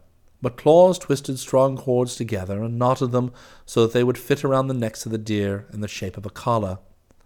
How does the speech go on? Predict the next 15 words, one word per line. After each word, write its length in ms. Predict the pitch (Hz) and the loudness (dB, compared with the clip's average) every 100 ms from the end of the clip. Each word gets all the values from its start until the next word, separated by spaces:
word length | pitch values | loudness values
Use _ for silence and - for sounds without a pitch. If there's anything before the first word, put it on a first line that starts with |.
| _ _ _ | _ _ _
From 240 | 131 131 | -6 -2
these 320 | 165 196 180 | 0 0 4
ran 220 | 151 151 | 4 4
other 260 | 147 139 120 | 4 4 4
cords 500 | - 113 101 104 - | 0 -6 -4 -4 -8
to 120 | - | -12
fasten 460 | 110 113 110 - 117 | -10 -6 -6 -6 -6
the 80 | 110 | -6
deer 300 | 107 95 95 | -4 -4 -4
to 100 | 104 | -10
the 100 | 98 | -12
front 240 | - 95 | -12 -10
of 100 | 101 | -10
the 80 | 98 | -12
sledge. 560 | - 110 107 95 - | -8 -4 -4 -6 -12